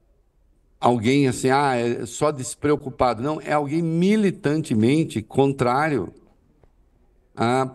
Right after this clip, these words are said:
questões fundamentais do meio ambiente. Olha que a ministra Marina Silva é destratada, muitas vezes xingada e, e não sei o quê, por aí, né? Ah, e, no entanto, a conta chegou.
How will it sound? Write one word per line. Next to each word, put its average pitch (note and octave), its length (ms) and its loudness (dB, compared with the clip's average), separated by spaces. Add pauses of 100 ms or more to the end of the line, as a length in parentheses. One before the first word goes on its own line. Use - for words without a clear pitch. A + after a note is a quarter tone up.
(320)
questões C3+ 400 -2
fundamentais D#3 600 0
do C3+ 40 -6
meio D#3+ 100 -2
ambiente. D3+ 260 0
Olha F3+ 120 0
que D#4 100 -12
a - 60 -20
ministra E3+ 320 -2
Marina D3 320 0
Silva G#2 720 0 (760)
é F#2+ 140 2
destratada, F2 1120 -2
muitas F2 440 -4
vezes F2+ 300 -4
xingada E2+ 1080 0
e, - 400 -8
e E2 40 -2
não F2 120 0
sei - 180 -2
o E2+ 60 0
quê, F#2 340 0 (340)
por F2+ 140 2
aí, F2+ 300 -2 (520)
né? G#2 320 -2 (840)
Ah, D#2+ 920 -2 (1040)
e, F3+ 80 4
no G#3+ 80 4
entanto, F#3 340 2
a F#3 40 0
conta F#3 280 0
chegou. D3 600 -2